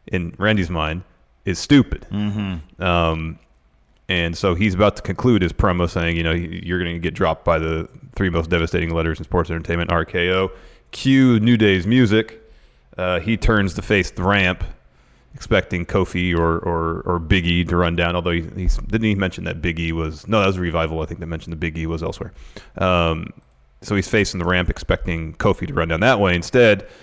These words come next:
Speaker 1: uh, Kofi's behind him.
Speaker 2: Mm-hmm.
Speaker 1: He kinda puts two and two together, turns around, eats a Trouble in Paradise.
Speaker 2: Yeah.
Speaker 1: Um, and then Kofi goes, gets the chair from ringside. He puts around Randy's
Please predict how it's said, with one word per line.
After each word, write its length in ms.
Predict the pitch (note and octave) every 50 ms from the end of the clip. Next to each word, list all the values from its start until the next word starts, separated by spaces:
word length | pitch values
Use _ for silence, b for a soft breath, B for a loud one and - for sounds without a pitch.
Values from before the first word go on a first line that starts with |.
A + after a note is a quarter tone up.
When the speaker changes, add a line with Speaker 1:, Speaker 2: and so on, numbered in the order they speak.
| B B B - -
Speaker 1:
uh, 260 | F2 E2+ E2 D#2+ D#2+ -
Kofi's 300 | - C3 A#2 - F#2 E2
behind 360 | - A2 G2+ A#2+ C#3+ C#3+ G#2
him. 100 | D#2+ E2 -
Speaker 2:
Mm-hmm. 400 | - G2 G2 F#2+ F#2 F#2+ F2+ F2 D#2+ C#2+ - -
Speaker 1:
He 80 | - -
kinda 200 | - A2 G2+ F#2
puts 180 | - - - -
two 200 | - - F#2+ F2
and 80 | E2+
two 140 | - - E2+
together, 340 | E2+ E2+ E2+ E2 E2 F2+ G2
turns 300 | - - G#2+ G2 F2+ E2+
around, 320 | E2 E2 E2 E2+ F2 - -
eats 180 | - B2+ - -
a 20 |
Trouble 320 | F2+ - A2+ G#2 F2+ F2+ E2+
in 60 | D#2
Paradise. 460 | - - F#2+ E2+ D#2+ - - D#2 -
Speaker 2:
Yeah. 360 | F2+ F#2 F#2+ F2+ E2 D2+ C#2 C2+ C2+ b b b b b b b b b b -
Speaker 1:
Um, 580 | - F#2 F2+ F2 E2+ E2 D#2+ D#2+ D#2+ D#2+ D#2 - _ _ _ _
and 100 | _ G#2
then 160 | F#2 F2 F2
Kofi 420 | E2+ - A#2 A2+ G2 - G2+ F#2 E2+
goes, 220 | F#2+ F#2+ F#2 E2+
gets 200 | - - F2+ -
the 40 | -
chair 300 | E2+ - - G2 F#2 F2+
from 200 | - - F2 F2
ringside. 540 | F2+ F2+ F2 - - F2+ E2+ E2+ E2 E2 - b b b b b b b b b
He 80 | _ G2
puts 240 | E2 - A#2 - -
around 300 | F#2+ F2+ F2+ F2+ F2 E2+
Randy's 360 | E2+ F2 F2 E2+ E2+ E2 E2